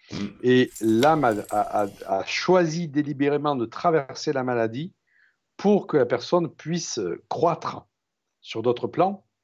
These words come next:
Speaker 2: Et quelque part, on peut pas travailler sur cette personne-là parce qu'on peut pas s'amuser à parasiter. Mais de toute façon, si la maladie fait partie du contrat d'âme, et c'est ce que je voulais dire,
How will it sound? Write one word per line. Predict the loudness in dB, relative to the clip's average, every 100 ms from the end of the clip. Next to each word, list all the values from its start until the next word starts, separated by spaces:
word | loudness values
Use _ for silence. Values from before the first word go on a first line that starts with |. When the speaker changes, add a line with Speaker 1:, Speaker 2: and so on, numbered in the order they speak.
| _ -20 _ -6
Speaker 2:
Et | -2
quelque | 2 2 2
part, | 0 0
on | -2
peut | -6
pas | -2 -2 -2
travailler | -4 -4 -6
sur | -8 -10
cette | -8 -6
personne-là | -6 -6 -6 -6
parce | -6 -6
qu'on | 0 0
peut | -2 0
pas | 2 2
s'amuser | 2 -2 0 0
à |
parasiter. | 2 2 2 0 -4 -2
Mais | -2 -4
de |
toute | 0
façon, | 0 2 0 0 _ _ _ _ _ -18
si | -10 -2 2
la | 4
maladie | 4 2 0
fait | -6 -4
partie | -6 -6 -12
du | -6
contrat | -4 -2 2
d'âme, | 2 2
et |
c'est | -2 -8
ce | -8
que | 0
je |
voulais | 2 2
dire, | 2 -2